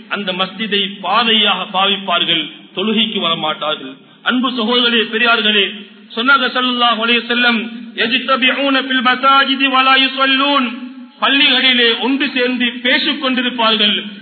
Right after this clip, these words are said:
அரட்டை அடிப்பார்கள், தொழமாட்டார்கள், தொழுகையை நிறைவேற்ற மாட்டார்கள். அன்பு சகோதரர்களே, பெரியார்களே, சில நேரம் மஸ்ஜிதுக்கு ஜனாசா கொண்டு வரப்படும்.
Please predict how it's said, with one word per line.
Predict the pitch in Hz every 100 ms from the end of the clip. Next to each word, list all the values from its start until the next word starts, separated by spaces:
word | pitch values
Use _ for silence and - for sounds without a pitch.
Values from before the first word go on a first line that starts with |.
| - -
அரட்டை | 214 269 247 311
அடிப்பார்கள், | 277 269 - 254 247 240 233 208 - - 208
தொழமாட்டார்கள், | 214 233 220 208 180 175 175 151 - -
தொழுகையை | 226 277 302 302 277
நிறைவேற்ற | 240 247 311 277 269 247
மாட்டார்கள். | 233 240 240 226 202 202 185 - -
அன்பு | 190 247 233
சகோதரர்களே, | 226 202 226 214 202 190
பெரியார்களே, | 208 202 196 180 180 165 156 - - - _
சில | - 214
நேரம் | 254 285 254 208 - - -
மஸ்ஜிதுக்கு | 214 226 277 269 269 247 196
ஜனாசா | 220 262 262 262 247
கொண்டு | 240 254
வரப்படும். | 240 240 233 214 208 175 -